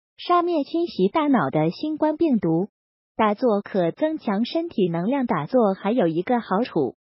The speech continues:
在打坐当中，通常要舌抵上颚，其实，在中医学角度看，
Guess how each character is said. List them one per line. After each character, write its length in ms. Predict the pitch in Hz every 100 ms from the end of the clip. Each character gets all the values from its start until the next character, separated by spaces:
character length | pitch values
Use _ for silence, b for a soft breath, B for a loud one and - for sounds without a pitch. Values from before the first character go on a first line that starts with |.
| _ _
在 240 | - 320 294
打 180 | 208 160
坐 220 | 269 247
当 200 | 285 294
中， 260 | 320 311 - _ _
通 200 | 302 311
常 240 | - 175
要 240 | 233 214
舌 240 | 214 185 208
抵 160 | 190
上 260 | 147 285 240
颚， 220 | 240 220 - _ _ _ _
其 220 | - 262
实， 160 | 302 208 208 277 _ _
在 240 | 339 -
中 240 | 302 320 330
医 140 | 311
学 180 | 311 214
角 220 | - 151
度 160 | 220 196
看， 320 | - 214